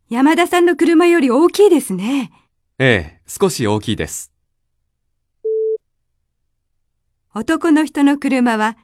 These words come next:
Speaker 1: 山田さんの車より大きいです。二。ミラーさんは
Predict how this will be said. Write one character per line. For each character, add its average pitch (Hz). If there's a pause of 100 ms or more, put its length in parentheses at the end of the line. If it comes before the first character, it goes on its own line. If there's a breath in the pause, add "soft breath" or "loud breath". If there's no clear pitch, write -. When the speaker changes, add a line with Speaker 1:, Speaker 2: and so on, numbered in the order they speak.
(180)
Speaker 1:
山 233
田 311
さ 294
ん 285
の 285
車 277
よ 254
り 196
大 226
き 269
い -
で 165
す。 - (2000)
二。 247 (1160)
ミ 339
ラ 415
ー -
さ 277
ん 254
は 226